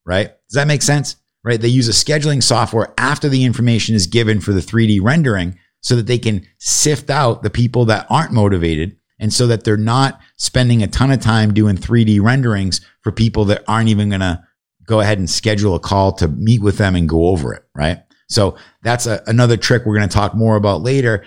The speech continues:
and it goes along with the perfect path formula is create a perfect path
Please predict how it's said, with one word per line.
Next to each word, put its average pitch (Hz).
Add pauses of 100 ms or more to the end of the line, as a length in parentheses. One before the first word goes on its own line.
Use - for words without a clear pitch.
(100)
and 101
it 101
goes 113
along 107
with 101
the -
perfect -
path 127 (360)
formula 127
is 92
create 107
a 101
perfect 98
path 127